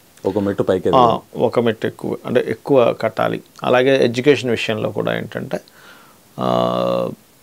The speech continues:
Speaker 2: ఎక్కువ చదవాలి. డబల్ డబల్ అంటే ఒక కోర్స్ కాకుండా టూ, త్రీ కోర్సెస్ తీసుకోవడం కానీ, అదేవిధంగా రియల్ ఎస్టేట్ వాళ్ళకి మరియు రైతులకి, కన్‌స్ట్రక్షన్ రంగాల్లో ఉన్నటువంటి వారికి కూడా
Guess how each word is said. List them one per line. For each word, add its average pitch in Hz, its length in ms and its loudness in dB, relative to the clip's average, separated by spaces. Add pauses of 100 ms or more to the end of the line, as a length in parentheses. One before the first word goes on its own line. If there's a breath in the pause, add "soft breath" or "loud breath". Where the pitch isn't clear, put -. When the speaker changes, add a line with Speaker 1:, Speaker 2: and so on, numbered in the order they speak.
(120)
Speaker 2:
ఎక్కువ 160 240 4
చదవాలి. 120 500 6 (1400)
డబల్ 123 400 4
డబల్ 123 200 2
అంటే 120 180 4
ఒక 127 280 2
కోర్స్ 131 320 4
కాకుండా 135 260 0
టూ, 127 80 4
త్రీ 120 180 0
కోర్సెస్ 113 440 -4
తీసుకోవడం 117 460 -4
కానీ, 113 300 -6 (760 soft breath)
అదేవిధంగా 123 880 4 (120)
రియల్ 127 280 6
ఎస్టేట్ 117 340 4
వాళ్ళకి 117 600 -2 (140)
మరియు 107 600 -2 (100)
రైతులకి, 113 760 2 (720 loud breath)
కన్‌స్ట్రక్షన్ 127 600 0
రంగాల్లో 117 480 6
ఉన్నటువంటి 110 460 -4
వారికి 107 300 -2
కూడా 110 340 0